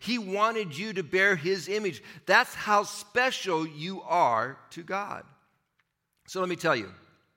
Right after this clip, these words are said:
you have some pretty good bones.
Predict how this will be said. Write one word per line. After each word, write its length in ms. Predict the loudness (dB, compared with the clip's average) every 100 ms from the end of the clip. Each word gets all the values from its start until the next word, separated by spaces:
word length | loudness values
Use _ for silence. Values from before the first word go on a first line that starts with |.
| _ _ _ _ _ _ _ _ _ _ _ _ _ -6
you 180 | 0
have 100 | 0
some 120 | 0 -8
pretty 180 | -6
good 220 | -4 -4 -2
bones. 440 | -4 -4 -16 -18